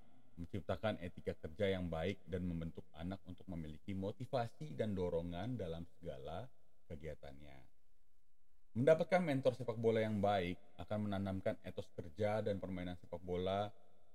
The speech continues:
yang baik juga, dan memberikan motivasi dan dorongan yang baik untuk meraih kesuksesan.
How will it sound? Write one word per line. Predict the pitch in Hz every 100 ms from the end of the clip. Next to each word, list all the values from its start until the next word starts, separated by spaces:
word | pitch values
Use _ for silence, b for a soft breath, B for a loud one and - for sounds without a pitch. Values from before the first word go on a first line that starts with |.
| - - -
yang | 98 95
baik | 82 85 78
juga, | 78 76 - - - - - -
dan | 98 104
memberikan | 101 92 92 117 113
motivasi | 104 98 107 90 - 113
dan | 101 92
dorongan | 87 92 95 101
yang | 95
baik | 87 95 98
untuk | -
meraih | 98 87 85 101 135 - - - - - -
kesuksesan. | - 110 - 95 - 78